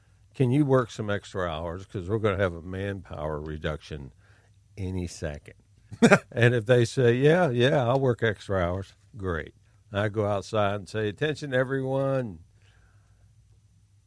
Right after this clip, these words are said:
Speaker 1: You're all fired. Get off the property,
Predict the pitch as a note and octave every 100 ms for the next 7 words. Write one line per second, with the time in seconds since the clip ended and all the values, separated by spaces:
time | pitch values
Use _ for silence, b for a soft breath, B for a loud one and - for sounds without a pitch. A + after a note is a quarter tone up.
0 | _ _ _ _ _ _ _ - C3 C3+
1 | B2+ A#2+ A2+ C3 A2+ G#2+ F2+ F2 - -
2 | - A#2 A#2 A2+ G#2 G2+ G#2+ - A2+ G#2
3 | G#2 F2+ F#2+ F2+